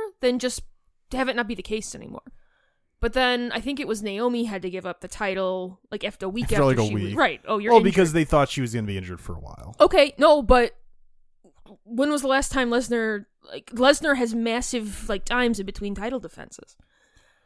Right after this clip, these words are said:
Speaker 1: And ultimately, it doesn't matter. You're giving me, like, the who
Speaker 2: E-,
Speaker 1: cares
Speaker 2: Erica,
Speaker 1: eyes, but
Speaker 2: Erica, would you like to go to Brock Lesnar's house and request that title back
Speaker 1: Do you think he
Speaker 2: after
Speaker 1: actually
Speaker 2: thirty days?
Speaker 1: cares about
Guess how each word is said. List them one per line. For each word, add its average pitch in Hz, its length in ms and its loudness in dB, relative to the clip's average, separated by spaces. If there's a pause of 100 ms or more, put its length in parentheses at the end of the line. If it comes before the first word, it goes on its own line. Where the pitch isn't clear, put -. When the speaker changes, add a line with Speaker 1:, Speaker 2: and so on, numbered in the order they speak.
Speaker 1:
And 381 140 0
ultimately, 392 500 2
it 359 100 -4
doesn't 285 240 0
matter. 196 300 4
You're 208 140 -2
giving 247 220 2
me, 247 80 2
like, 226 140 2
the - 280 0
who 247 80 0
Speaker 2:
E-, - 20 -6
Speaker 1:
cares - 360 2
Speaker 2:
Erica, 165 480 6
Speaker 1:
eyes, 143 80 2
but 208 220 4
Speaker 2:
Erica, 156 460 4
would 135 300 0
you 151 280 2
like 156 280 0
to - 80 -6
go 117 180 2
to 113 100 0
Brock 101 300 -2
Lesnar's 101 440 -6
house 95 320 -6
and 92 120 -8
request 90 440 -8
that 90 180 -6
title 90 260 -6
back 98 440 -8
Speaker 1:
Do 240 80 -10
you 220 60 -8
think 440 160 -8
he - 60 -2
Speaker 2:
after 427 180 0
Speaker 1:
actually 427 260 2
Speaker 2:
thirty 196 100 -4
days? - 160 -4
Speaker 1:
cares 220 320 0
about 494 240 0